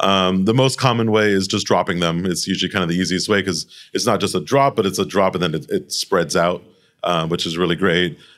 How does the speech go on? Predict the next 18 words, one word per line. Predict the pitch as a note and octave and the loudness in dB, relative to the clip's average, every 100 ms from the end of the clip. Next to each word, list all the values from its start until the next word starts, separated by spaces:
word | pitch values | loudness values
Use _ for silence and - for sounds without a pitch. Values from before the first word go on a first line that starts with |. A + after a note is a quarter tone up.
| _ | _
Um, | - F2 F2 E2+ | -2 0 0 0
recently, | F2+ A2 G#2+ G2 | 0 0 0 0
we | F#2 G2 | 0 0
played | G2 F#2 | 0 0
with | F2 | 0
liquid | F2 F2+ E2 | -2 -2 0
nitrogen, | E2+ F2+ F2 G#2 A#2 | 0 -2 -2 -2 -2
which | G#2+ | -2
is | A#2+ | -4
super | - A#2 A#2 | -4 -4 -2
fun. | A#2 A#2 A#2+ A#2+ - - - | -2 -2 -2 -8 -14 -20 -4
Uh, | F#2 F2 | 0 0
so | E2+ G2+ | 0 0
we | F2+ | 2
would | F2 | 2
actually | F2 F2 E2+ | 2 0 0
get | F2 - | 0 0
things, | F2 E2+ E2+ | 0 0 -4